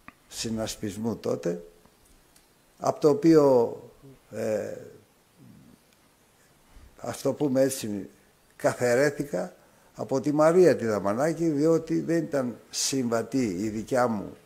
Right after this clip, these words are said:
τοποθέτηση και η δικιά μου παρουσία και ο ρόλος που έπαιζα στο γραφείο τύπου με την γενικότερη, υποτίθεται, φιλοσοφία του συνασπισμού. Ε, αυτό βεβαίως το κατέκρινα και το στυλίτευσα.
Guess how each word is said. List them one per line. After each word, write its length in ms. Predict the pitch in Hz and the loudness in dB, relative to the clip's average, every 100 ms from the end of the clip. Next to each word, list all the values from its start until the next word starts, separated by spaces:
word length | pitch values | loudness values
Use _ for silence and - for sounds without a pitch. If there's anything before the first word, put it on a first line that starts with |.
| _ _ _ | _ _ _
τοποθέτηση 840 | - 120 107 - 127 110 - 92 82 _ _ | -6 -4 -4 -4 -4 -4 -10 -10 -14 _ _
και 100 | - 123 | -8 -6
η 20 | |
δικιά 320 | 113 147 139 | -2 0 2
μου 140 | 127 107 | 0 -2
παρουσία 520 | 110 107 - 139 113 | -2 -2 -2 -2 -2
και 160 | - | -2
ο 100 | 107 107 | -2 2
ρόλος 420 | 131 117 98 - | 2 2 -4 -8
που 60 | 110 | -6
έπαιζα 420 | 107 101 95 87 | -6 -6 -8 -10
στο 160 | - 110 | -8 -6
γραφείο 380 | 98 101 139 107 | -6 -4 -4 -2
τύπου 380 | 175 175 185 185 - _ _ _ | -4 -4 -6 -8 -16 _ _ _
με 180 | - 135 | -4 -2
την 280 | 135 135 123 | 0 -2 -2
γενικότερη, 640 | 117 127 117 143 139 127 | 0 0 0 0 0 0
υποτίθεται, 500 | 117 107 107 135 131 | -2 -4 -2 -4 -4
φιλοσοφία 760 | 113 110 110 - 101 123 117 113 - _ | -8 -6 -8 -8 -8 -4 -4 -6 -16 _
του 100 | - | -14
συνασπισμού. 760 | 101 - 98 87 - 90 80 76 - _ _ _ _ _ - _ _ _ _ _ _ _ _ _ _ _ | -12 -10 -12 -12 -14 -16 -14 -18 -20 _ _ _ _ _ -20 _ _ _ _ _ _ _ _ _ _ _
Ε, 440 | 175 - 143 156 185 - _ _ _ _ _ | -4 -2 -2 -4 -8 -14 _ _ _ _ _
αυτό 460 | 160 - - 165 143 | -18 -10 0 2 2
βεβαίως 380 | 131 127 131 127 | 0 -2 -4 -4
το 100 | 113 | -4
κατέκρινα 720 | 104 101 156 - 120 147 170 | -4 0 0 0 -6 -4 -6
και 180 | - 131 | -6 -10
το 300 | - 113 95 | -6 -6 -6
στυλίτευσα. 880 | - - 98 151 180 175 196 190 | -8 -6 -2 -2 -2 -4 -2 -4